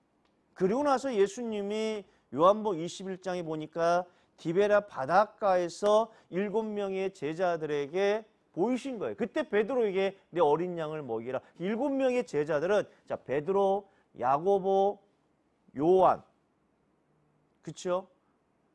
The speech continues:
베드로, 야고보, 요한, 바돌로메, 도마, 그리고 두 명의 제자라고 나와 있어요. 그 두 명의 제자는 누군지 모르겠지만 두 명의 제자, 일곱 명의 제자들에게 어떻게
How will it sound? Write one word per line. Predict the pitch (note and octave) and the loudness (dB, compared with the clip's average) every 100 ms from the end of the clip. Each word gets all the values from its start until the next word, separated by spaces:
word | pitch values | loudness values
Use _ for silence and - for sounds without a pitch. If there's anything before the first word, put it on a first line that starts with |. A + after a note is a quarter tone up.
| _ | _
베드로, | C#3+ D#3+ G3+ G3+ G3 A2+ | -2 2 4 4 2 2
야고보, | B2+ D#3+ G3 F#3+ G3 C3 | 0 2 0 2 0 0
요한, | D#3 F#3 G3 G3 G3+ - _ | -2 4 6 4 2 -10 _
바돌로메, | - C#3 D#3+ G3 G3 F#3+ G3 G3 G3+ _ _ _ | -6 -2 0 0 0 0 0 -2 -4 _ _ _
도마, | F#3 G3+ D#3+ - _ - | 0 4 2 0 _ -6
그리고 | F#3 G3 G#3 - | -2 0 0 0
두 | G#3 | -2
명의 | A3+ A#3 A3 A3 A3 | 0 0 2 2 2
제자라고 | G3+ G#3+ A3 G#3+ F#3+ | 4 4 4 2 2
나와 | A2 F#2+ | -4 -4
있어요. | - G2+ _ | -8 -18 _
그 | G3 | -10
두 | - A3 | -4 0
명의 | C4+ C4+ C4+ | 2 2 0
제자는 | F#3+ F#3 A3+ A3 | 0 2 0 0
누군지 | F3 A#3 A#3+ | -2 -4 -4
모르겠지만 | F3+ D3+ D#3+ - F3+ A3 F3 - - _ | -4 -4 -6 -6 -2 0 0 -4 -20 _
두 | - A3 | -4 0
명의 | A#3 A#3 A3 | 2 0 0
제자, | E3+ D3+ D3+ _ | -2 -2 -4 _
일곱 | D#3 G#3 A#3+ C#4 C4+ | -4 -2 0 2 2
명의 | B3+ A#3+ A#3 A3 G#3+ G#3+ | 0 -2 0 0 2 0
제자들에게 | - D#3+ F3 F3+ E3+ E3 D#3 G3 A3 A#3 - | 0 -2 0 0 2 0 0 2 2 0 -6
어떻게 | D#3 F3 C3+ | -8 -4 -8